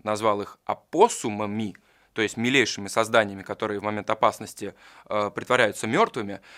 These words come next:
то вообще-то его команда в матче с Краснодаром сыграла именно так. В начале матча Пари Н Н притворился мёртвым,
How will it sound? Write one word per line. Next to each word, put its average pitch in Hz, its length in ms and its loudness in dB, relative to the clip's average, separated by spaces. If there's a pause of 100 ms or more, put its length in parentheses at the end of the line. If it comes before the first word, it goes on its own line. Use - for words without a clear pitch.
(180)
то 135 360 10
вообще-то 123 540 2
его 110 260 2
команда 123 460 4
в - 20 -4
матче 107 280 0
с - 40 -8
Краснодаром 104 540 -2
сыграла 143 400 0
именно 123 380 -4
так. - 380 0
В 120 100 -4
начале 143 320 6
матча 135 280 4
Пари 117 260 4
Н 123 100 0
Н 113 100 0
притворился 113 540 -2
мёртвым, 151 500 0